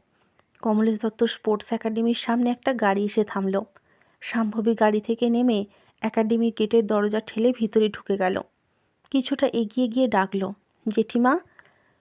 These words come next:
কমলেশবাবুর স্ত্রী ওর দিকে এগিয়ে এলে শাম্ভবী ওনার হাত ধরল। "জেঠু কোথায়?"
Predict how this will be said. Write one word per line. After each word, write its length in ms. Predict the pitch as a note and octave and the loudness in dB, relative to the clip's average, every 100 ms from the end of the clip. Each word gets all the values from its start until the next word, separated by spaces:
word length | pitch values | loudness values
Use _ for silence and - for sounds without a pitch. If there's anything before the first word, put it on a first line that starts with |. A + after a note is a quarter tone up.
| _ | _
কমলেশবাবুর 640 | B3 A#3+ C4 C4+ - C#4 C#4 | 2 4 4 2 2 2 0
স্ত্রী 440 | - - C4 G#3 - - | -4 -2 0 0 -6 -2
ওর 160 | A3+ G#3+ | -2 0
দিকে 220 | A#3 A#3 | -2 0
এগিয়ে 380 | A3 G#3+ A#3 C4 | 0 0 2 2
এলে 260 | B3 G3+ A3 - | 4 2 -2 -10
শাম্ভবী 540 | - A#3 A3+ A3 A3 | 0 2 4 2 2
ওনার 220 | A3 A3 | 2 0
হাত 220 | A3+ A3 F3+ | 0 0 0
ধরল। 300 | - F#3+ F#3+ - _ _ _ _ _ - | -4 -2 -2 -4 _ _ _ _ _ -6
"জেঠু 240 | C4+ B3+ D4 | -4 -2 2
কোথায়?" 400 | B3 - G#3 | 2 0 -8